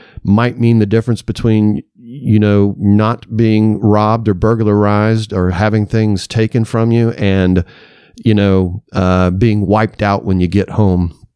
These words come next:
or the next day, whatever it might be. Uh, the other thing you wanna do, uh, even on exterior buildings, is consider putting lights up. Again, motion sensing lights are your friends. You don't have to have 'em all on the time.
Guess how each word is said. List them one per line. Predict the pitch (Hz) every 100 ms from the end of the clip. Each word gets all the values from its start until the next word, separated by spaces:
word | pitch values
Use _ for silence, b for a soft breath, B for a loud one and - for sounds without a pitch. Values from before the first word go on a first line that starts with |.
| _ _ _ _ - -
or | 110
the | 98
next | 92 95 -
day, | 107 98
whatever | 90 90 95 90 87
it | 92 -
might | 101 92
be. | 107 98 92 B B B B B -
Uh, | 110 117
the | 117
other | 135 139
thing | 143 131
you | 127
wanna | 127
do, | 120 127 135 135
uh, | 127
even | - 120 131 127
on | 120 117
exterior | 120 117 - 135 127 131 113
buildings, | 104 120 123 135 131
is | 107 101
consider | 117 101 107 101
putting | 101 117 117
lights | 117 156 -
up. | - -
Again, | 90 104 95
motion | 92 107 110 104
sensing | - 107 104 110 101
lights | 92 98 98
are | 98
your | 95
friends. | 92 - 98 95 76 76 -
You | 92
don't | 98 95
have | 104
to | 92
have | 90 92
'em | 95
all | 90 87 90
on | 85 90
the |
time. | 85 101 90 104